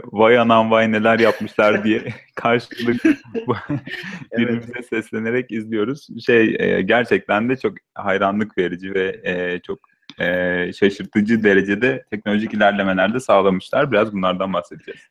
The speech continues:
Speaker 2: Evet, yani biz sabahtan beri Taner'le sürekli böyle birbirimize link gönderip, "Vay be, bunu da yapmışlar, vay be, bunu da,
Speaker 1: <laughs>
Speaker 2: bak adamlar hakikaten neler neler, işte şeyle,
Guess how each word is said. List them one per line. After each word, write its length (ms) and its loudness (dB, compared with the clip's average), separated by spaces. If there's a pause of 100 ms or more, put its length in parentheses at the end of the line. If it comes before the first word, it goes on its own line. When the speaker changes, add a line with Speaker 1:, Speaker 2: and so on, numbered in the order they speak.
Speaker 2:
Evet, 280 -2
yani 120 -4
biz 80 -8
sabahtan 600 -2
beri 280 -2 (140)
Taner'le 400 0
sürekli 340 -2
böyle 160 2
birbirimize 520 0
link 200 0
gönderip, 420 2 (200)
"Vay 480 2
be, 280 0
bunu 180 0
da 100 2
yapmışlar, 680 -2
vay 400 0
be, 240 0
bunu 180 0
da, 100 -2 (140)
Speaker 1:
<laughs> 180 -12
Speaker 2:
bak 220 0
adamlar 500 0
hakikaten 540 -2
neler 320 2
neler, 240 2
işte 180 -6
şeyle, 380 2